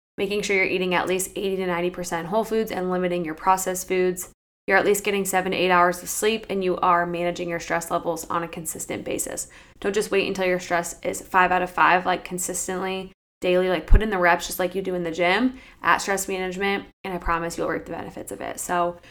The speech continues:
we hope that you guys enjoyed today's episode. This was our first episode in our new apartment, so lots more to come in here. We have a little podcast studio, probably gonna add a video component to that soon too, but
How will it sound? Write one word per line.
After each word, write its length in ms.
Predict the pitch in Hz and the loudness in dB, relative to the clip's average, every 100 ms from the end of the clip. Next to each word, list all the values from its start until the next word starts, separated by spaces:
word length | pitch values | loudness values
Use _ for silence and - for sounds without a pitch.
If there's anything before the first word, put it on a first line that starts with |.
| - - | -12 -2
we 40 | |
hope 120 | 202 | -2
that 80 | 214 | -2
you 80 | 214 | 2
guys 200 | 202 202 | 4 4
enjoyed 480 | - 196 185 185 175 | 2 0 2 0 -2
today's 240 | 185 - - | -6 -2 2
episode. 320 | - 247 247 | 2 4 2
This 180 | 226 226 | 0 -4
was 100 | 208 | -2
our 140 | 208 | -4
first 300 | 185 269 262 | 2 2 2
episode 540 | - 202 196 196 202 - | 0 -2 -2 0 0 -4
in 180 | 196 190 | -10 -8
our 220 | 196 190 | -8 -6
new 160 | 185 | -6
apartment, 640 | 170 - 165 165 190 254 311 - - - | -6 -6 -8 -4 4 4 4 -2 -18 -16
so 460 | - 202 190 190 196 - | 2 6 8 6 -4 0
lots 220 | 202 190 | 2 2
more 140 | 196 | 0
to 40 | 196 | -2
come 220 | 196 190 | -4 -4
in 120 | 196 | -4
here. 220 | 185 185 | -4 -4
We 60 | 185 | -4
have 100 | 190 | -2
a 40 | |
little 160 | 185 185 | 0 -2
podcast 380 | 185 185 190 185 | -4 -6 -4 -4
studio, 520 | - 190 180 185 185 | -4 -4 -2 0 0
probably 220 | 185 185 | 0 -2
gonna 140 | 185 175 | -2 -2
add 120 | 170 | -2
a 60 | |
video 260 | 170 214 233 | 0 2 2
component 400 | 220 208 214 202 | 0 -4 -4 -4
to 60 | - | 2
that 200 | 196 - | 2 2
soon 240 | 190 185 | -4 -6
too, 220 | 180 180 | 0 0
but 300 | 180 180 - | 4 4 4